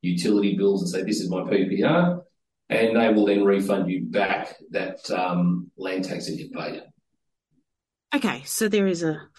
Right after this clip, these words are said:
Speaker 2: fallback if you need to.
Speaker 1: Yes.
Speaker 2: <laughs> It's just not the government taking all your money.
Speaker 1: Well, in this instance,
Speaker 2: <laughs>
Speaker 1: no,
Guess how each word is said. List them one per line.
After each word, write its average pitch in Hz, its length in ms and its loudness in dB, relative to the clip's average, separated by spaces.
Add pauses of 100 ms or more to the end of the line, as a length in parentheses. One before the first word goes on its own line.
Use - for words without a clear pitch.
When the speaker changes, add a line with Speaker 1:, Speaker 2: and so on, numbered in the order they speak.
(140)
Speaker 2:
fallback 147 440 -4
if 151 100 -14
you 147 60 -8
need - 220 -12
to. - 160 -12
Speaker 1:
Yes. - 640 0 (340)
Speaker 2:
<laughs> - 120 -14 (880)
It's 277 600 0
just 196 180 0
not 185 120 -2
the - 80 -8
government 151 360 -4
taking 165 320 -4
all 160 120 -2
your 156 80 -2
money. 147 160 0
Speaker 1:
Well, 170 100 6
in 139 140 4
this 156 160 4
instance, 233 420 4
Speaker 2:
<laughs> 226 80 4
Speaker 1:
no, - 260 0